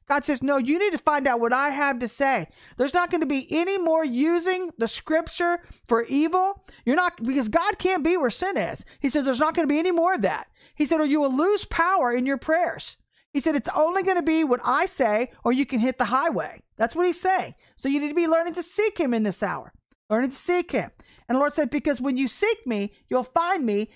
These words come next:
and I'll tell you what I'm saying about a situation, and then I will keep it. I will make it happen because I watch over my word to perform it," says the Lord.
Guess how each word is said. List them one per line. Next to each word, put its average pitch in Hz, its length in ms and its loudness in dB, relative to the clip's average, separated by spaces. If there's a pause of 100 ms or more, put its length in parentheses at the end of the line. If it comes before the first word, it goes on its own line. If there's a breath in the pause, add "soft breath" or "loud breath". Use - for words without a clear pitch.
and 277 160 2
I'll 285 100 2
tell 381 400 2
you 339 80 0
what 262 160 2
I'm 226 140 0
saying 359 360 0
about 233 220 2
a 208 40 -2
situation, 202 760 -2 (380 loud breath)
and 254 200 0
then 392 220 2 (100)
I 277 140 2
will 254 300 -2
keep 392 400 0
it. - 300 -6 (340 soft breath)
I 269 100 4
will 262 160 2
make 320 420 2
it 226 160 -6
happen 269 440 0
because 254 340 -2
I 269 180 2
watch 311 380 2
over 320 260 2
my 233 200 2
word 226 260 0
to 247 60 -6
perform 285 420 -2
it," 208 140 -4
says 196 200 0
the 208 60 -4
Lord. 196 240 0